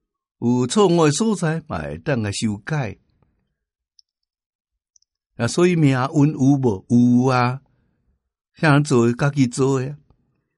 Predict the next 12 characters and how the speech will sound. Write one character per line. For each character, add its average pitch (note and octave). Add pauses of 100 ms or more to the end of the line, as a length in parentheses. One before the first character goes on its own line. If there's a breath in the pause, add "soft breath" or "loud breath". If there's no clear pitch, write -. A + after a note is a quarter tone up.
家 F3+
己 E3
做， E3
当 D#3+
然 D#3
家 D3
己 D3
会 A#2+
当 D3+
修 C#3
改 D3
啊。 C3+